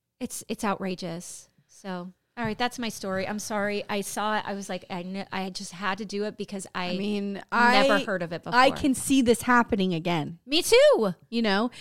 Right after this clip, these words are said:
Speaker 2: if we're already politely allowing Nazis to set up tables on public university
Speaker 1: Yeah, where's the
Speaker 2: campuses,
Speaker 1: next table against
Speaker 2: yeah,
Speaker 1: women?
Speaker 2: who, where, who, who's the band of thirty white dudes, bros,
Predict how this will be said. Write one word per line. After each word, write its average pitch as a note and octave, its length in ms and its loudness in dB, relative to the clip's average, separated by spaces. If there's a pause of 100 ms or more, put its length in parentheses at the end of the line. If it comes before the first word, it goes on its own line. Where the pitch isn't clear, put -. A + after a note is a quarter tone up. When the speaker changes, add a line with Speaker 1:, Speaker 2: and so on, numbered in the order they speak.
(140)
Speaker 2:
if D4 160 2
we're D#4+ 140 8
already E4+ 380 8
politely C#4 600 4
allowing A3 520 6
Nazis G3+ 500 4
to A3+ 100 4
set A3 180 4
up G3+ 140 0
tables G#3 420 2
on F#3+ 160 0
public F#3+ 360 0
university G3 440 -2
Speaker 1:
Yeah, A3+ 60 4
where's C4 260 6
the - 60 4
Speaker 2:
campuses, C#4+ 100 6
Speaker 1:
next C4+ 300 8
table B3 320 2
against B3 240 4
Speaker 2:
yeah, C#4+ 180 10
Speaker 1:
women? F#3 380 0
Speaker 2:
who, D4+ 180 12
where, C#4+ 220 10
who, D4 380 10
who's E4+ 240 12
the D4+ 100 8
band C4+ 360 8
of B3+ 120 6
thirty C4+ 360 10
white A3+ 360 8
dudes, G3 400 8
bros, G#3 560 4